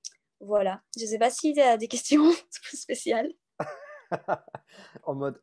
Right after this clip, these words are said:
Speaker 2: interview.
Speaker 1: <laughs>
Speaker 2: Bah non, c'est trop bien. Mais, euh, c'est, c'est ça qui était rigolo, c'est que c'est vrai que toi, t'étais en licence acoustique, donc t'avais déjà en fait une formation en son, et
Speaker 1: Ouais.
Speaker 2: plutôt en mixage, et plutôt lié à l'audiovisuel, ou plutôt que le spectacle, je crois. Ouais, c'est ça.
Speaker 1: Ouais.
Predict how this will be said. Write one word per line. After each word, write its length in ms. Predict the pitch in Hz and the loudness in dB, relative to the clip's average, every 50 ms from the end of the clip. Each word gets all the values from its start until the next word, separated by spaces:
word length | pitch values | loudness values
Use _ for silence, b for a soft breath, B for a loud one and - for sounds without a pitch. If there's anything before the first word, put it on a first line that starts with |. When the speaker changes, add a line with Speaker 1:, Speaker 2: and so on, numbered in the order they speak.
| _ - | _ -14
Speaker 2:
interview. 580 | 233 233 - - 147 131 113 113 110 110 101 - _ _ B B B B B B B B B _ _ _ _ - | -14 -12 -8 -8 -8 -8 -8 -8 -8 -8 -10 -10 _ _ B B B B B B B B B _ _ _ _ 6
Speaker 1:
<laughs> 140 | 370 359 | 6 6
Speaker 2:
Bah 60 | - - | 6 4
non, 80 | 170 - | 0 -4
c'est 80 | _ _ | _ _
trop 120 | _ - | _ -4
bien. 220 | 156 175 202 202 - b b b b 131 | -4 -2 -4 -6 -10 b b b b -2
Mais, 100 | 143 147 | 0 2
euh, 220 | 143 143 147 143 | 4 4 4 2
c'est, 200 | 135 - - 156 | 0 -2 -6 -10
c'est 100 | 143 - | -10 -10
ça 80 | - 185 | -12 -14
qui 100 | - 151 | -14 -10
était 100 | 143 156 | -6 -4
rigolo, 220 | 147 135 147 180 | -4 -2 -2 -4
c'est 160 | 185 - - 113 | -4 -6 -8 -14
que 80 | - | -10
c'est 80 | - 135 | -8 -8
vrai 60 | 139 | -8
que 40 | 139 - | -8 -10
toi, 80 | 113 | -12
t'étais 180 | - 131 - - | -14 -12 -10 -8
en 80 | 135 | -8
licence 260 | 131 131 - 147 123 - | -8 -8 -10 -12 -12 -12
acoustique, 400 | 135 - - 139 - - 190 156 | -12 -12 -12 -14 -12 -10 -10 -10
donc 160 | 135 123 110 | -10 -10 -8
t'avais 180 | 127 117 117 120 | -6 -6 -6 -6
déjà 360 | 117 131 135 127 147 160 160 | -6 -6 -6 -6 -6 -6 -6
en 60 | 143 | -6
fait 220 | 127 151 147 151 - | -6 -8 -10 -10 -12
une 80 | 117 | -14
formation 640 | - - 135 127 131 127 - - 151 147 147 147 147 | -12 -10 -10 -8 -8 -10 -10 -10 -10 -8 -8 -8 -8
en 100 | 127 120 | -10 -12
son, 400 | - - - 180 190 202 214 214 _ _ _ _ _ _ _ _ _ _ | -14 -14 -12 -12 -10 -10 -12 -14 _ _ _ _ _ _ _ _ _ _
et 100 | - 120 | -10 -8
Speaker 1:
Ouais. 60 | 127 | -8
Speaker 2:
plutôt 280 | - 214 - - 139 135 | -8 -10 -12 -10 -8 -8
en 100 | 127 120 | -8 -10
mixage, 600 | 127 139 131 _ - 170 165 170 175 180 170 147 | -12 -16 -16 _ -6 -4 -4 -4 -4 -6 -6 -8
et 40 | 131 | -12
plutôt 300 | - - 120 - 143 143 | -12 -14 -14 -10 -10 -8
lié 220 | 135 131 139 147 | -8 -4 -4 -2
à 200 | 143 135 123 117 | -2 0 -2 -4
l'audiovisuel, 680 | 113 120 120 123 123 127 127 123 135 156 185 180 127 110 - _ _ - | -4 -6 -8 -10 -10 -12 -6 -2 0 0 0 -2 -4 -10 -14 _ _ -20
ou 160 | 127 113 123 _ _ _ | -20 -20 -20 _ _ _
plutôt 180 | _ _ - 123 | _ _ -14 -14
que 100 | - 127 | -12 -14
le 40 | 107 | -16
spectacle, 440 | - - 123 - - 156 156 - 127 | -16 -16 -16 -12 -12 -14 -14 -14 -18
je 80 | - | -20
crois. 200 | _ - 143 147 _ | _ -18 -18 -16 _
Ouais, 80 | - 127 | -20 -20
c'est 140 | 127 - 110 | -20 -20 -20
ça. 180 | - 135 147 _ b b b b b b b b b b b b b | -20 -20 -20 _ b b b b b b b b b b b b b
Speaker 1:
Ouais. 640 | - - - _ _ _ _ _ _ _ - 147 156 | -18 -18 -18 _ _ _ _ _ _ _ -18 -18 -18